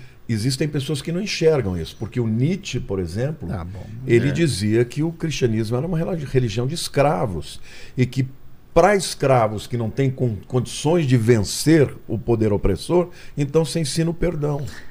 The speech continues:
Speaker 2: É, então,
Speaker 1: E ele
Speaker 2: mas
Speaker 1: diz, né, que o Uberman, o Superman, o
Speaker 2: Ubermensch.
Speaker 1: homem do futuro,
Speaker 2: Uber-
Speaker 1: Ubermensch, é, ele vai fazer o que ele quer. Ele
Speaker 3: Ele,
Speaker 1: tem
Speaker 3: ele se
Speaker 1: inveja,
Speaker 3: basta, ele
Speaker 1: ele
Speaker 3: se
Speaker 1: vai e
Speaker 3: basta.
Speaker 1: toma.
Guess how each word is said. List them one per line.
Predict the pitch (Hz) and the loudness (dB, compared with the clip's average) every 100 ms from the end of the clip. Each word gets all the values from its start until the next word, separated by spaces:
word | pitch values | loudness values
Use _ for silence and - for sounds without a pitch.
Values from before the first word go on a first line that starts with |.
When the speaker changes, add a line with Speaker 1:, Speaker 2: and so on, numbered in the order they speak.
| - - - - | -14 -16 -12 -2
Speaker 2:
É, | 151 | 0
então, | 131 131 | 4 8
Speaker 1:
E | 143 | 8
ele | 165 | 8
Speaker 2:
mas | 165 | 6
Speaker 1:
diz, | 131 175 117 | 6 6 6
né, | 127 | 4
que | 131 131 | 4 4
o | - | 2
Uberman, | 151 180 139 110 117 120 107 | 4 6 8 8 6 6 4
o | 87 | -2
Superman, | - - 156 123 104 123 123 | -4 0 0 2 4 6 6
o | 110 | 4
Speaker 2:
Ubermensch. | 127 117 113 | 4 4 4
Speaker 1:
homem | 107 139 127 | 4 2 0
do | |
futuro, | 110 123 - 165 165 - 110 | -4 -8 0 4 4 4 -6
Speaker 2:
Uber- | 104 143 120 | -2 2 2
Speaker 1:
Ubermensch, | 120 156 131 - - - - - - - - | 4 4 2 -2 -8 -12 -18 -16 -16 -16 -6
é, | 104 107 101 87 85 - - - - - - - - | -2 0 2 0 -2 -6 -12 -14 -16 -18 -18 -14 2
ele | 147 151 175 196 330 - - - - | 6 6 6 0 -2 -8 -18 -16 -12
vai | 117 120 147 196 | 2 4 4 2
fazer | - - 170 | -2 -4 0
o | 190 | 0
que | 269 | 0
ele | 349 | -6
quer. | - - - - | -2 -2 -2 -6
Ele | - 123 | -4 -2
Speaker 3:
Ele, | 135 | 4
Speaker 1:
tem | 151 | 4
Speaker 3:
ele | 139 | 6
se | |
Speaker 1:
inveja, | 123 185 190 | 6 8 10
Speaker 3:
basta, | 139 120 98 - | 8 6 2 0
ele | 110 | 0
Speaker 1:
ele | 156 | 2
Speaker 3:
se | 123 | 6
Speaker 1:
vai | 147 | 8
e | 180 | 6
Speaker 3:
basta. | - | 6
Speaker 1:
toma. | 180 170 135 101 | 6 8 6 4